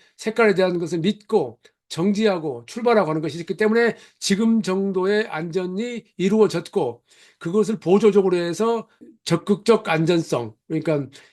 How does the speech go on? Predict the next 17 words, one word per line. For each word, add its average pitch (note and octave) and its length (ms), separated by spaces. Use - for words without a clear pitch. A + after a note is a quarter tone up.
이에스피라든지 E3 880
에이에스, F3+ 500
이에스씨라든지 E3 920
에이비에스라든지 D#3 1000
뭐 C#3 400
다양한 A3 360
기술 F3+ 220
등장했죠. E3+ 560
그렇게 D#3+ 260
해서 F3 160
이제 E3 280
그 D3+ 320
궁극적으로는 G3+ 960
이 D#3 220
수동적 G3 400
안전성까지 D#3 640
해서 F3 420